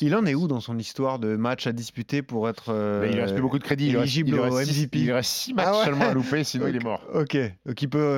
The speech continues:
Speaker 1: euh, ouais, mettre les chaussettes et rentrer une minute, comme ça, ce sera un match compté ?
Speaker 2: Oui, mais ça lui flingue le, ses stats, par
Speaker 1: Oui,
Speaker 2: contre.
Speaker 1: ça flingue les stats,
Speaker 2: <laughs>
Speaker 1: oui, c'est pas faux.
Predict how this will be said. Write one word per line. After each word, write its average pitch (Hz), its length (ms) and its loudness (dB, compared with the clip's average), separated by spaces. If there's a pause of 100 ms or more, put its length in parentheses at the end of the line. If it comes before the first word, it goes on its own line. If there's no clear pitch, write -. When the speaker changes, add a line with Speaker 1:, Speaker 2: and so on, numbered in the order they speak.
(160)
Speaker 1:
euh, - 0 - (140)
ouais, 120 260 2
mettre 127 240 0
les 143 60 0
chaussettes 156 500 -2
et 127 80 2
rentrer 131 340 -2
une 143 120 2
minute, 151 320 0
comme 151 120 0
ça, 151 80 -2
ce 147 60 -8
sera 147 120 -2
un - 20 -2
match 139 160 -2
compté ? 175 400 -4
Speaker 2:
Oui, 214 100 -2
mais 185 60 -4
ça - 100 -8
lui 85 80 -4
flingue 104 240 -4
le, 80 260 -2
ses 107 140 -6
stats, 98 160 -4
par - 160 -4
Speaker 1:
Oui, 185 120 2
Speaker 2:
contre. 156 100 -2
Speaker 1:
ça 131 60 -2
flingue - 180 2
les 160 60 2
stats, 139 160 2
Speaker 2:
<laughs> 123 100 0
Speaker 1:
oui, 110 80 0
c'est 117 120 -2
pas 107 120 -2
faux. 95 160 -8